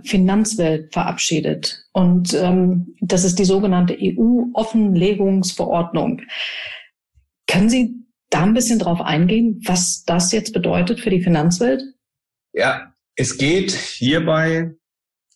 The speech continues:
Speaker 2: vor allem um die Erhöhung von Transparenz und auch wieder Harmonisierung im Finanzdienstleistungssektor, um dann Finanzmittelflüsse entsprechend zu kanalisieren.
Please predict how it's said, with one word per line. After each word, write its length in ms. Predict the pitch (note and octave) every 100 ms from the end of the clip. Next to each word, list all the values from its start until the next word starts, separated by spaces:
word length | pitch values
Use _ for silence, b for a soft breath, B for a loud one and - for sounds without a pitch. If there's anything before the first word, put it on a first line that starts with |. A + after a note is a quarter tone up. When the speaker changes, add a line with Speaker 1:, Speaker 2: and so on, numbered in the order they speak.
| _ -
Speaker 2:
vor 120 | A2+
allem 200 | B2+ C#3+
um 160 | B2+ A#2+
die 60 |
Erhöhung 480 | A2+ A2+ B2+ C#3+ D3
von 180 | D3 A2
Transparenz 920 | - A#2+ A#2 - A2 F2+ G2+ C#3+ D#3+
und 160 | B2 C3
auch 220 | C3+ C3+
wieder 220 | C3 A2+
Harmonisierung 880 | A#2 B2 A#2+ A2+ A2+ B2 C3 B2+ - _ _ _
im 180 | A2+ A2+
Finanzdienstleistungssektor, 2000 | A2 G2+ G2+ A2+ D3+ D3+ - C3+ B2+ - B2 B2 C3 A#2 - B2 B2 C3 C3 C3+ - _
um 240 | - A2+ G2
dann 440 | A2 D3 D#3 D#3 -
Finanzmittelflüsse 1400 | A#2 A2+ C3 C3 A2+ A2 A#2+ A#2 - G#2+ A2 A#2 -
entsprechend 760 | G2+ F#2+ - F#2+ G2 G#2+ G2+ -
zu 160 | G#2
kanalisieren. 720 | G2 F#2 F#2 F2 F2 E2 D2+